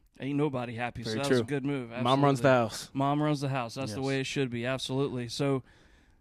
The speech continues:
Speaker 1: you've been in Fort Mill now for how many years?
Speaker 2: Six or seven.
Speaker 1: Six or seven. So you played basketball in middle school and high school here. What's
Speaker 2: Yes, sir.
Speaker 1: that been like? And can you tell us a, a,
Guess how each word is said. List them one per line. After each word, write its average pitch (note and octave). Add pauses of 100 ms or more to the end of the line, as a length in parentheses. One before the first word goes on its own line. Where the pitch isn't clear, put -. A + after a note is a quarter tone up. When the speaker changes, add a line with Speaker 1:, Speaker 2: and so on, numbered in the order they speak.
(380)
Speaker 1:
you've E3
been F#3
in E3+
Fort F3
Mill E3+
now E3
for D3
how D3
many F3
years? A3 (280)
Speaker 2:
Six -
or C3+
seven. G#2 (220)
Speaker 1:
Six -
or D3
seven. G#2+
So C#3+ (320)
you F#3
played F#3+
basketball D#3+
in C#3+
middle D3+
school D3+
and C#3+
high C#3
school C3+
here. C#3
What's E3
Speaker 2:
Yes, G3
sir. G3+
Speaker 1:
that C3+
been D#3
like? C#3+
And C3 (340)
can E3+
you D#3+ (200)
tell C4
us C#4
a, F#3 (100)
a, D3